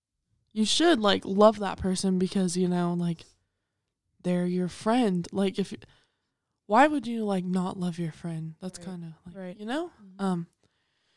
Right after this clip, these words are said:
Speaker 1: but, like, you, <laughs>
Speaker 2: <laughs>
Speaker 1: like,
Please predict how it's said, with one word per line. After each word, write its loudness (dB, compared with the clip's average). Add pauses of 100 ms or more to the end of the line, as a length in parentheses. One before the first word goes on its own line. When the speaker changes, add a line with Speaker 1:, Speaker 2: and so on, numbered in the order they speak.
(1400)
Speaker 1:
but, 2
like, -2 (140)
you, 0 (680)
<laughs> -
Speaker 2:
<laughs> -8
Speaker 1:
like, 2